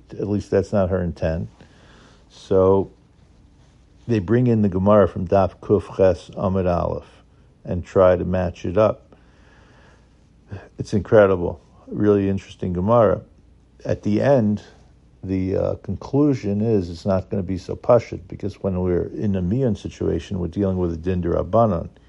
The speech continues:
Here she's going through under the chuppah Kiddushin and Nisuin on a Deraisa level.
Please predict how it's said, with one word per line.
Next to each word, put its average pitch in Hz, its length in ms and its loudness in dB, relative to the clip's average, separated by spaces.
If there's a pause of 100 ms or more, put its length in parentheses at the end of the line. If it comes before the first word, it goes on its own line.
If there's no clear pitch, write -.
(240)
Here 131 260 4
she's 95 280 -8
going 104 360 4
through 113 600 0
under 98 240 0
the 87 100 -2
chuppah 87 560 0 (540)
Kiddushin 104 880 -2 (520)
and 98 240 0
Nisuin 95 680 0 (460)
on 95 160 2
a 92 40 -2
Deraisa 87 720 2
level. 85 480 -2